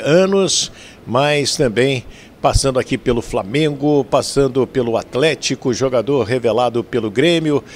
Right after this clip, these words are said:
e que fez histórias bonitas na França e principalmente no Barcelona. É, vamos falar de Vasco da Gama, tem contratações novas aí, eu te falei que vinha um pacotão aí de reforços,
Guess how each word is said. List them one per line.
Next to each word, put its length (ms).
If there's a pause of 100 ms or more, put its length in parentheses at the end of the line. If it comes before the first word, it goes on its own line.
(280)
e 120
que 180
fez 260
histórias 480
bonitas 720 (240)
na 300
França 600
e 140
principalmente 1300 (360)
no 160
Barcelona. 680 (380)
É, 140 (220)
vamos 220
falar 340
de 120
Vasco 520
da 80
Gama, 360
tem 200
contratações 1000
novas 540
aí, 240
eu 140
te 140
falei 300
que 160
vinha 200
um 40
pacotão 720
aí 220 (360)
de 640 (120)
reforços, 800